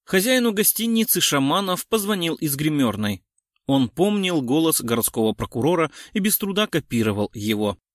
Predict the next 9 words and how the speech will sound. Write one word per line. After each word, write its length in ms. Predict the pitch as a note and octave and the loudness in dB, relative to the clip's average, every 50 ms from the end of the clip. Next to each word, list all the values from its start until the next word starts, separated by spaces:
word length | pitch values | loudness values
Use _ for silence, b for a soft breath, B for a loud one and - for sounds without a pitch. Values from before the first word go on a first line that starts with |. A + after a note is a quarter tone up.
| _ _ _ _ _ _ _ _ _ _ _ _ _ _ _ _ | _ _ _ _ _ _ _ _ _ _ _ _ _ _ _ _
«Рудольф 420 | - B2 A#2+ B2+ C3 D#3+ D#3 - - | -4 0 0 2 2 2 2 2 0
Матвеевич, 580 | D#3 D3 E3+ F3 F#3+ G3+ G3+ G#3 - - - _ _ _ _ _ _ | 0 2 2 2 2 2 2 -2 -4 -6 -8 _ _ _ _ _ _
приветствую. 720 | - A#2 A#2 B2 C3+ D3 C#3+ - - E3 E3 E3 D#3+ - _ _ _ _ _ _ _ _ | -2 0 2 2 2 2 0 -2 0 0 0 0 0 -2 _ _ _ _ _ _ _ _
Прокурор 480 | F3+ F#3+ F#3+ - G#3 G3 G3+ G3 F#3+ F3+ | -2 -2 0 2 2 4 4 4 4 2
Звягин 400 | E3+ F3+ E3+ D3 C3 A#2+ A#2 G#2+ - | 2 2 2 2 2 2 0 -2 -4
беспокоит». 640 | A#2 A#2+ - - C3 A#2 - A#2 A2 G#2+ G#2+ - - _ _ _ _ _ _ _ _ _ _ _ _ _ _ _ _ _ _ _ _ _ - | -4 -4 -4 -2 -2 -2 -2 0 -2 -2 -2 -4 -10 _ _ _ _ _ _ _ _ _ _ _ _ _ _ _ _ _ _ _ _ _ -4
«Слушаю, 720 | - - - - E3 F3+ A3+ C4 - - C4+ C4 B3+ B3+ | 0 0 2 2 2 0 0 0 0 0 0 2 0 0
Павел 380 | G#3 - - A3+ A3+ A#3 A3+ A3 | 0 0 0 0 2 2 0 0
Петрович». 480 | - A#3 A3 A3 A3 A#3 G#3 - - | -2 -2 0 0 0 0 0 -2 -4